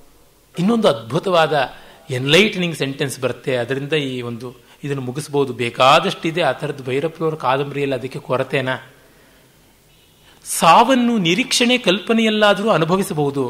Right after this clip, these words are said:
ಆದರೆ ಹುಟ್ಟನ್ನು ಎಂದೂ ಅನುಭವಿಸಲಾರೆವು ಅಂತ. ನೋಡಿ,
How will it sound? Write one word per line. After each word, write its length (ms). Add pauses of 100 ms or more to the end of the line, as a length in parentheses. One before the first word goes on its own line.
(340)
ಆದರೆ 220
ಹುಟ್ಟನ್ನು 600
ಎಂದೂ 340
ಅನುಭವಿಸಲಾರೆವು 840
ಅಂತ. 180 (2000)
ನೋಡಿ, 260